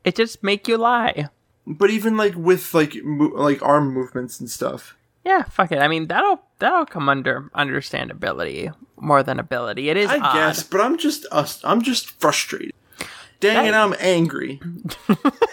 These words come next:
Speaker 1: Your
Speaker 2: Urgh.
Speaker 1: anger is valid. And I think it's a B for ability.
Speaker 2: Yeah.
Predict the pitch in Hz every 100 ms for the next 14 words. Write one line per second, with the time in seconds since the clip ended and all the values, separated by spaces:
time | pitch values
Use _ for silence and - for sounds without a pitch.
0 | 415 - - - - - - - 185 -
1 | 180 180 175 175 170 165 160 143 131 143
2 | 131 127 120 - - - 123 170 240 339
3 | 311 - 202 156 135 - 127 - 110 -
4 | - - - - _ 151 151 123